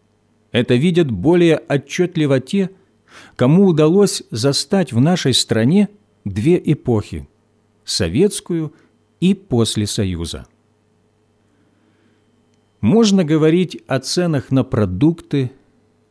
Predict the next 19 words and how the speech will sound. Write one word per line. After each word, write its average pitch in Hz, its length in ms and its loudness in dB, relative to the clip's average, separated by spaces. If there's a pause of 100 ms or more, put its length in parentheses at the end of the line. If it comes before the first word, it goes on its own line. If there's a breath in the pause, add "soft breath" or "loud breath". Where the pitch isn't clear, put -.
(160)
можно 156 480 0
о 139 100 2
моде, 117 560 2 (720 loud breath)
можно 151 420 2
про 156 160 0
технологии 151 840 2
и 156 180 -2
развитие 143 560 0
техники, 165 840 0 (340 loud breath)
но 160 340 -2
это 185 260 0
всё 165 260 0
не 156 260 4
имеет 160 540 2
такого 127 360 -2
значения, 107 720 -4 (540)
как 123 340 -2 (100)
изменения 139 840 2
в - 100 -12